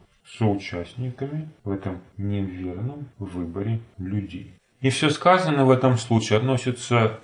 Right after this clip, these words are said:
к людям этого мира – которые тоже могут быть нашими ближними. А должно ли что-то измениться, если речь пойдёт об учениках Иисуса?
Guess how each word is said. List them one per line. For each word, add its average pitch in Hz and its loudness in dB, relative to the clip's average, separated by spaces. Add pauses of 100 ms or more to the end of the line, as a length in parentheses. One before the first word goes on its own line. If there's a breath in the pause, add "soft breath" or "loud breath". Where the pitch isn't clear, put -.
к - -10
людям 151 2 (260)
этого 107 0
мира – 123 0 (200)
которые 107 4
тоже 143 4
могут 113 2
быть 104 -2 (120)
нашими 98 -2
ближними. 95 -2 (140)
А 107 6
должно 139 6
ли 147 4
что-то 131 4
измениться, 127 2 (120)
если 113 2
речь 151 2
пойдёт 120 6 (140)
об 98 0
учениках 98 -4
Иисуса? - -12